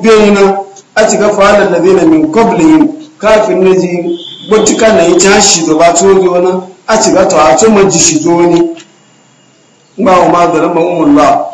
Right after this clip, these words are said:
so kuma ga ga ja Allah kana ga mu ta bi na kwa eh Allah kana mu ja na mu yi na ci to a to shi ya bi ko ku to yi na walakin kanu anfusahum yadhlimun a to ga timina bi na ko azaba na mu ja na a to ga diya ya tuta ta a to ga wa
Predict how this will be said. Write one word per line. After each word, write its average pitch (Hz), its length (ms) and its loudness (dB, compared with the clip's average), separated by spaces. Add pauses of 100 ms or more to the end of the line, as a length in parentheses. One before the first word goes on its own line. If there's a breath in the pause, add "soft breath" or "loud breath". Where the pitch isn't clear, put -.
(160)
so - 120 -20
kuma 185 300 -2
ga 185 180 2
ga 190 200 0
ja 165 200 0
Allah 165 240 0
kana 165 340 -2
ga 190 80 0
mu 165 200 0
ta 190 300 0
bi 160 80 0
na 190 180 0
kwa 196 400 -2 (960)
eh 185 400 -2 (260)
Allah 147 300 0
kana 185 240 0
mu 170 200 0
ja 180 280 0
na 175 140 -2
mu 160 120 0
yi 160 240 2
na 185 180 0
ci - 140 -6
to 196 160 -2
a 175 240 2
to 196 140 0
shi 190 260 -2
ya 196 260 2
bi 170 80 -2
ko 185 340 2
ku 196 80 -2
to 190 140 -2 (200)
yi 185 80 4
na 180 180 -2 (380)
walakin 202 500 0
kanu 165 400 0
anfusahum 202 640 -2
yadhlimun 165 480 0
a 165 100 -2
to 214 120 -2
ga 214 160 0
timina 208 480 0
bi 196 60 4
na 214 160 2
ko 214 360 -2 (240)
azaba 202 480 0
na 196 100 2
mu 185 200 0
ja 202 320 2
na 190 160 2
a 185 60 0
to 208 120 -2
ga 220 240 2
diya 208 280 2
ya 185 100 2
tuta 269 320 0
ta 247 100 -2
a 190 60 0
to 214 140 -2
ga 220 100 2
wa 226 800 2